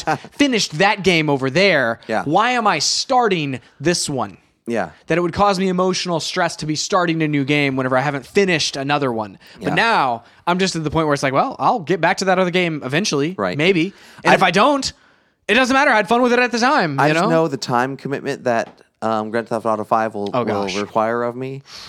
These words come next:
Speaker 1: And it's just kinda like, "Well, do I wanna do that now? I don't know," you know?
Speaker 2: Open
Speaker 1: Um,
Speaker 2: world games are wild. You've got Fallout coming out soon.
Speaker 1: I've got Fallout coming out soon. Yeah, that's the thing. Like, you know, basically, uh, next week is, I've, I've, you know, we, we're getting ready to go to L A.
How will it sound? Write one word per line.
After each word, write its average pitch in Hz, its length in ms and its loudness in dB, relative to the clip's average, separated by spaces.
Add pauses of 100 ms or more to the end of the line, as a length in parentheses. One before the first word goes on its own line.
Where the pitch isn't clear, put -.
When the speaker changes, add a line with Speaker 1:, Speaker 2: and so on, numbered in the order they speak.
Speaker 1:
And 104 340 -2
it's 101 140 -6
just 113 160 -10
kinda 110 140 -4
like, 104 260 -4
"Well, 156 600 -8
do 113 120 -8
I 98 60 -4
wanna 151 280 -8
do 151 160 -8
that 151 180 -10
now? 143 380 -10
I - 60 -6
don't 110 160 -10
know," 87 420 -4
you 107 80 -4
know? 101 200 -4 (420)
Speaker 2:
Open 180 300 2
Speaker 1:
Um, 196 40 2
Speaker 2:
world 190 220 2
games 156 260 0
are 135 80 -2
wild. 120 400 2
You've 135 160 -2
got 175 200 0
Fallout 147 300 2
coming 123 180 -6
out 117 120 -8
soon. 104 300 -8
Speaker 1:
I've - 140 2
got 165 180 2
Fallout 156 320 2
coming 110 160 -2
out 87 100 -4
soon. 98 200 -6
Yeah, 117 140 0
that's 127 120 0
the 151 80 -8
thing. 135 260 -2
Like, 87 260 -8
you 113 60 -4
know, 98 220 -2 (300)
basically, 151 680 0
uh, 113 220 2
next 131 280 -2
week 156 380 -2
is, 120 340 -2
I've, 117 200 -2 (100)
I've, 113 140 -6 (260)
you 113 100 -6
know, 107 120 -2
we, 104 100 -4
we're 110 180 -8
getting 117 220 -4
ready 123 220 -2
to 123 120 -8
go 110 360 0 (100)
to 120 160 -6
L 110 240 0
A. 113 300 -4